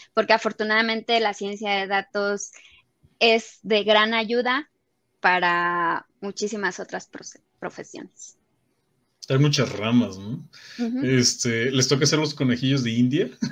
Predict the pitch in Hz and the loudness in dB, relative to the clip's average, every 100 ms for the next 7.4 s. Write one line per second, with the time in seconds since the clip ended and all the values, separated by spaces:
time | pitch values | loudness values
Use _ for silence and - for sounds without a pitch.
0 | - 160 160 151 143 143 139 - _ _ | -4 -2 4 4 2 -2 -4 -6 _ _
1 | _ _ _ 254 269 320 294 202 208 240 | _ _ _ 0 2 2 2 0 -4 2
2 | 240 220 196 220 240 220 185 170 165 - | 4 4 2 0 0 0 -4 -6 -10 -6
3 | 208 240 277 269 - 254 - 302 262 - | -2 2 2 0 0 -2 2 4 4 2
4 | 233 294 262 254 254 262 247 208 208 196 | 0 0 0 -2 2 4 4 4 2 2
5 | 208 220 226 226 226 233 208 214 226 226 | 0 0 0 2 2 0 2 4 4 2
6 | 214 220 - 240 240 240 214 214 240 220 | 2 -2 0 2 2 -2 -6 -4 -2 -2
7 | 220 220 226 226 | -2 0 0 -2